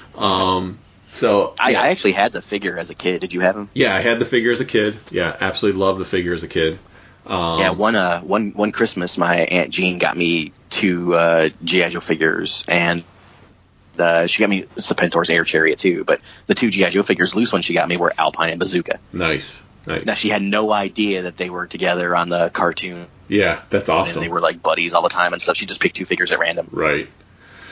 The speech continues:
Speaker 1: Yeah.
Speaker 2: But, yeah, Alpine came with so much gear. He had, he had his
Speaker 1: Yeah.
Speaker 2: backpack. Like you said, he had that grappling hook. He had a gun,
Speaker 1: Yep.
Speaker 2: a big giant pickaxe, and
Speaker 1: Yep.
Speaker 2: uh,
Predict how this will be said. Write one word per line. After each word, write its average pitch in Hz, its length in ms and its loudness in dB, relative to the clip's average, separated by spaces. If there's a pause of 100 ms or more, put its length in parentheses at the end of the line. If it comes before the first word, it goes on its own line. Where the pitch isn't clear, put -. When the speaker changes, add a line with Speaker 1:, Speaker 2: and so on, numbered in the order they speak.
(240)
Speaker 1:
Yeah. 110 220 4
Speaker 2:
But, 90 100 -4
yeah, 98 80 4
Alpine 101 320 0
came 110 160 -2
with 98 80 -4
so 107 340 -2 (560)
much 104 360 -4
gear. 92 420 0
He 92 120 -4
had, 87 120 2
he 92 80 -4
had 92 80 4
his 87 120 -2
Speaker 1:
Yeah. 90 200 2
Speaker 2:
backpack. 92 300 0
Like 87 80 -6
you 90 60 -6
said, 90 120 -4
he 87 60 -8
had 85 80 -8
that 76 100 -6
grappling 85 320 -2
hook. 92 180 -6
He - 60 -6
had 82 100 -2
a 73 60 -6
gun, 82 200 0
Speaker 1:
Yep. - 120 -8 (240)
Speaker 2:
a 67 120 0
big 92 360 -4
giant 85 460 -2
pickaxe, 90 520 0
and 82 180 -6 (120)
Speaker 1:
Yep. 101 400 -2
Speaker 2:
uh, 85 400 2